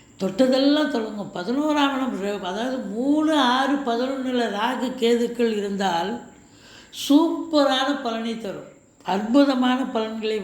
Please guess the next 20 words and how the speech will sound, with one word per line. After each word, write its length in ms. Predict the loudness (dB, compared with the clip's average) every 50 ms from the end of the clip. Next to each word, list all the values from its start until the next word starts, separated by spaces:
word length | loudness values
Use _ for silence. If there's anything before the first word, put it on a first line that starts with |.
| -2
வாரி 260 | -2 -2 -2 -2 -2 -4 -4
வழங்கும் 420 | -4 -4 -4 -4 -6 -6 -6 -6 -6
அப்படின்னு 300 | -6 -6 -6 -8 -8 -8 -8
சொல்லலாம். 360 | -8 -8 -8 -10 -12 -12 -14 -18 -20 -20 -20 -20 -20 -20 -20 -20 -18 -18 -18 -18 -16
இப்போ 140 | -4 -4 -4 0 0
பதினோராம் 580 | 0 2 2 4 4 4 4 4 4 4 2 2
இடம் 200 | -2 -2 -4 -4 -4 -4 -6
எண்ணிய 280 | -4 -4 -4 -2 0 -2 -2 -2
செயல் 260 | -2 -4 -4 -4 -4 -4 -4 -2
ஈடேறுதல், 520 | 2 2 2 2 2 0 0 0 0 -2 -2 -2 -2
எல்லாம் 340 | -2 0 2 2 0 0 0 -2 0
லாபமாக 580 | 0 0 0 -2 -4 -6 -6 -6 -6 -6 -8 -8 -8
மாறுதல். 440 | -8 -6 -6 -8 -8 -8 -10 -12 -14 -16 -20 -20 -20 -18 -18 -20 -18 -8
உங்களுடைய 320 | -4 0 2 4 4 2 2 0 0
ஜனனகால 600 | 0 2 4 4 4 4 4 4 4 4 2 2 0 0 -2 -6 -12 -16 -20 -20 -20 -10 -4 -2
ஜாதகத்துல 640 | 0 2 2 2 2 2 0 0 0 -2 -2 -2 -4
நீங்க 140 | -4 -4 -2 -2
வெளிநாடு 420 | -2 -2 0 0 2 2 2 2 0 0 0
போகணும்னு 480 | 0 0 0 -2 -4 -4 -2 0 0 0
ஒரு 100 | 0